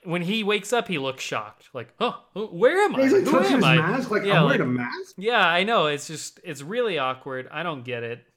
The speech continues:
Speaker 2: Yeah, just, um, I mean, you could have set it up. Like, if there was some exposition to explain where Michael's been and maybe introduce some new information about him, maybe his response while he was all Ben Tramered against that tree may have made sense.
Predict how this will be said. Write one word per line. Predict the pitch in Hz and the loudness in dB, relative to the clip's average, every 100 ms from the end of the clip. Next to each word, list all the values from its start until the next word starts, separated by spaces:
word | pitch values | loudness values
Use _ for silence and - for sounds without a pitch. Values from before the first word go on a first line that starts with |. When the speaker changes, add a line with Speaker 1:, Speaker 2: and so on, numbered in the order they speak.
| _ _ _ _ _ _ _ _ _ | _ _ _ _ _ _ _ _ _
Speaker 2:
Yeah, | 233 254 262 220 | -10 -8 -6 -8
just, | 175 214 220 | -8 -10 -8
um, | 214 196 175 160 - - | -6 -4 -6 -8 -8 -2
I | 254 | 2
mean, | 269 | 4
you | 269 202 | 2 0
could | - 320 | 0 2
have | 320 330 | 2 0
set | - 254 247 | -6 -6 -4
it | 240 - | -6 -8
up. | - 247 - | -14 -14 -6
Like, | 175 185 | -2 0
if | 190 - | -2 0
there | 220 | 0
was | 208 220 | 0 -2
some | 208 | -6
exposition | 196 220 - 196 196 190 170 | -6 -8 -6 -4 -2 -2 -2
to | 165 | -2
explain | 156 - 175 160 151 151 _ _ - | -6 -6 -4 -2 -4 -8 _ _ -6
where | 123 190 | 0 2
Michael's | 196 180 185 170 156 | 2 0 -2 -4 -4
been | 120 170 131 | -4 -2 -2
and | 131 147 | -4 -2
maybe | 143 175 202 | 0 0 0
introduce | 175 165 175 170 - | -4 -4 -4 -6 -4
some | 147 | -6
new | 143 | -2
information | 170 160 131 156 165 | -4 -4 -6 -8 -8
about | 170 175 190 | -8 -6 -6
him, | 196 185 _ _ _ | -6 -10 _ _ _
maybe | 147 185 233 269 | 0 2 2 2
his | 233 240 233 | 0 0 -2
response | 220 - 196 233 - - - | -6 -4 -4 -4 -6 -10 -14
while | 165 185 | -6 -4
he | 180 | -2
was | 190 165 | 0 0
all | 196 175 | -2 -2
Ben | 110 143 170 | -6 -6 -4
Tramered | 165 165 175 196 151 | -6 -4 -2 -2 -2
against | 147 156 | -4 -6
that | 156 143 | -10 -12
tree | - 208 | -8 -6
may | 175 180 | -4 -2
have | 233 220 | -4 -4
made | 226 226 | -6 -8
sense. | - 277 302 247 - - | -10 -12 -12 -14 -16 -16